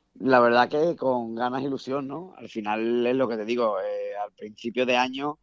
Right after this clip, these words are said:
eh, como comentábamos en el grupo, no estábamos, no estábamos tanto en, en ir primero todo el año, eh, a diferencia de puntos como hemos estado con Zaragoza. Eh, creo que pensábamos estar ahí peleándolo, segundo, tercero, primero, pero bueno,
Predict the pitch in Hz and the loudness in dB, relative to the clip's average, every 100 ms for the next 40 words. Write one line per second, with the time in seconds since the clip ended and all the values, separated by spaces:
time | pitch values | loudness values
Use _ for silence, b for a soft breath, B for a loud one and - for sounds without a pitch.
0 | _ _ _ _ 139 127 117 113 110 107 | _ _ _ _ 0 0 0 -4 -6 -6
1 | 104 107 - 110 107 107 107 101 107 110 | -8 -10 -10 -10 -8 -8 -10 -6 -2 0
2 | 117 120 117 123 113 127 127 127 117 127 | 0 -4 -4 -4 -4 -4 -2 -4 -2 2
3 | 113 110 110 107 104 104 104 101 - _ | 2 2 -6 -8 -8 -10 -12 -16 -20 _
4 | 113 123 113 120 113 113 113 113 120 117 | -8 -8 -2 2 2 0 -4 -6 -6 -6
5 | 113 113 110 107 87 110 113 110 98 131 | -8 -10 -12 -18 -18 -18 -18 -18 -2 -2
6 | 117 131 123 127 123 - 123 123 123 127 | 0 -2 0 2 0 -2 -2 0 0 -2
7 | 123 120 - _ _ _ _ _ - 131 | -6 -20 -20 _ _ _ _ _ -8 -6
8 | 123 120 117 120 127 117 110 120 113 107 | -6 -6 -6 -8 -10 -12 -10 -10 -10 -10
9 | 123 117 110 113 113 113 117 107 113 110 | -10 -6 -6 -6 -6 -6 -4 -2 -4 -6
10 | 113 113 131 - 151 - _ _ _ _ | -6 -2 -2 -2 -8 -8 _ _ _ _
11 | - 113 107 101 101 - 117 113 120 117 | -10 -6 -4 -4 -6 -8 -8 -6 -4 -4
12 | 117 117 - 113 113 113 110 113 107 110 | -4 -8 0 0 2 -2 -4 -2 -2 -2
13 | 131 127 117 110 110 120 123 127 143 117 | -4 -4 -4 -4 -4 -2 -2 0 0 -4
14 | 110 131 123 123 113 - 123 123 117 110 | -6 -6 -4 -4 -6 -8 -4 -4 -6 -10
15 | 127 131 131 113 117 | -6 -4 -4 -6 -8